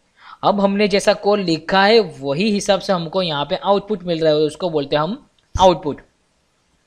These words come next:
ठीक है, तो देखो यहाँ पे एग्जांपल क्या है, स्टॉक इश्यूज रिकॉर्ड, स्टॉक रिसिप्ट रिकॉर्ड, ओल्ड इन्वेंटरी फाइल्स, ये सब यहाँ पे इनपुट में है। तो यहाँ पे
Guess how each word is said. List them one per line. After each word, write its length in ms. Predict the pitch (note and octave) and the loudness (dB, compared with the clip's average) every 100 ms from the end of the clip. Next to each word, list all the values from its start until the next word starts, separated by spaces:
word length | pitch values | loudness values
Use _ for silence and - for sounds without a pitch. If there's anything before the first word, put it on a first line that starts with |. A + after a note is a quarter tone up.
| _ _ _ _ | _ _ _ _
ठीक 140 | F3+ A3 | 0 2
है, 100 | A#3 - - | 0 -4 -6
तो 60 | F3+ | -2
देखो 240 | F#3 G3 | 0 2
यहाँ 140 | F3+ E3+ | 0 2
पे 100 | F3 | 2
एग्जांपल 380 | D#3+ F#3 F#3+ | 2 0 2
क्या 160 | F3+ F3 | 2 4
है, 140 | D#3 D#3 - _ _ _ _ _ | 2 0 -10 _ _ _ _ _
स्टॉक 500 | - - F#3+ G3+ G#3+ - - _ - | -10 2 6 6 2 -6 -20 _ -4
इश्यूज 500 | F#3+ - G#3+ G3 E3+ | -4 -2 -2 -2 2
रिकॉर्ड, 380 | E3+ D#3+ F#3 F#3 - - _ _ _ _ _ _ _ _ _ _ - | 0 6 4 4 -4 -20 _ _ _ _ _ _ _ _ _ _ -16
स्टॉक 520 | - - F#3+ F#3+ G3 | -14 0 2 2 -2
रिसिप्ट 440 | C#3+ E3 D#3+ G3 F3+ | -6 -8 -4 -4 0
रिकॉर्ड, 420 | F#3 F3+ F#3+ F#3 F3 - _ _ _ _ _ - | 0 4 4 4 0 -16 _ _ _ _ _ -6
ओल्ड 240 | F3 F#3+ F#3+ | 2 2 2
इन्वेंटरी 520 | F3+ F#3 F3+ F#3 F#3 | 0 0 2 2 2
फाइल्स, 500 | - E3+ F3 F#3+ E3 | 0 2 4 2 -2
ये 120 | F#3+ | -2
सब 200 | F#3+ G3+ | 2 0
यहाँ 160 | F#3 F3 | 2 -2
पे 120 | F#3 | 0
इनपुट 320 | F3 F3 D#3+ | -4 -4 -4
में 100 | D3 | -4
है। 100 | B2 A#2 - - _ _ - | -8 -10 -18 -20 _ _ -8
तो 40 | |
यहाँ 160 | F3 | -4
पे 80 | F#3 | -2